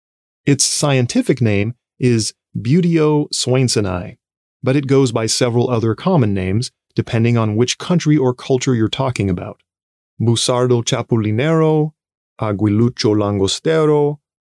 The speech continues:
or gavilán de Swainson. Local or common names for birds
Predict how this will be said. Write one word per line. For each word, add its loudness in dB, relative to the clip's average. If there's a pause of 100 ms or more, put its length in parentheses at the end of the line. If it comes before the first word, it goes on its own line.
(120)
or 2
gavilán 0
de 4
Swainson. -2 (1600)
Local 0
or 0
common 2
names 2
for -2
birds 2